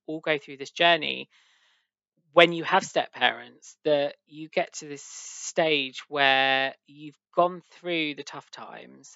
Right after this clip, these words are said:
and you come out as this incredible family dynamic, and just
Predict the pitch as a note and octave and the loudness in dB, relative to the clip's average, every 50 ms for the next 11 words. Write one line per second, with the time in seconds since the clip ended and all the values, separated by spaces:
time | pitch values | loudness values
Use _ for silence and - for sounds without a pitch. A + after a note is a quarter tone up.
0 | _ _ - C3 B2+ B2+ C3 B2+ C3 - _ C#3+ C#3 C#3+ _ - - - D3 C#3+ | _ _ -8 -4 -2 -2 -2 -4 -8 -16 _ -20 -20 -20 _ -14 -14 -6 2 2
1 | C3+ C3 C3 B2+ A#2+ - _ - C3+ C3 - - - C3+ B2+ B2 - - - _ | 4 4 2 0 -4 -8 _ -8 -8 -8 -10 -10 -10 -10 -10 -10 -12 -20 -20 _
2 | _ _ C3+ C3+ - - C#3+ C3+ C3 C3 C3 B2+ B2+ B2+ C3 C3 C3 _ _ _ | _ _ -16 -4 -2 -2 -2 -2 -4 -10 -14 -14 -14 -14 -16 -16 -18 _ _ _
3 | _ _ _ _ - D#3+ C#3 B2+ C3 C3 C3+ C3+ C3+ - C#3+ C3+ C3+ C#3 C#3 D3 | _ _ _ _ -6 -4 -4 -4 -6 -10 -10 -10 -6 -6 -6 -4 0 0 0 0
4 | F3+ G#3+ G#3 - _ - _ _ _ _ _ _ _ _ _ _ _ - E3 D#3+ | 0 -2 -4 -6 _ -20 _ _ _ _ _ _ _ _ _ _ _ 2 4 4
5 | D#3+ D#3 D#3+ E3 E3 _ _ - G#3 G3 - - | 4 4 0 -8 -12 _ _ -4 -4 -4 -4 -10